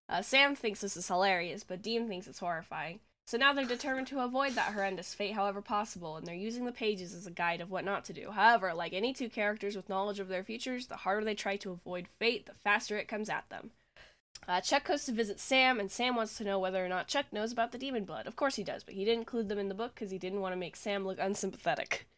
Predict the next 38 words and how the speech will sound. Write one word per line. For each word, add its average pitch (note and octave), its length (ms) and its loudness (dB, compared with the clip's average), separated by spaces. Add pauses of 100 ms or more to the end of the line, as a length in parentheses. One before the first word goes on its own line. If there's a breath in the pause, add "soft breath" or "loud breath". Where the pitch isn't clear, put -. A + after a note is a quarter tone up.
(140)
Uh, F#3+ 260 4
Dean A3 220 0
gets A3 200 2
hit A3+ 140 2
by F3 120 2
a F3 80 0
minivan, A#3 640 4
the F#3+ 80 -6
back E3 240 -4
window D#3+ 240 -10
of - 80 -10
the D#3+ 100 -12
Impala A3 320 2
gets G3+ 200 -4
broken, F#3+ 340 -2
and E3 100 -10
all A3 160 2
the A#3+ 80 -4
pieces G#3 380 -6
are E3+ 60 -8
coming F#3 280 -6
together E3 340 -8
for F#3 120 -16
Sam F#3 320 -4
and F#3 120 -4
Lilith F3+ 280 -6
to - 80 -18
get E3 160 -10
their D#3+ 100 -10
freak - 340 -12
on. - 280 -10 (260)
Uh, F3+ 140 -4
Dean A3 240 0
confronts G3 420 -4
Chuck G3+ 200 -2
at - 80 -12
the - 80 -4
house, A3 500 6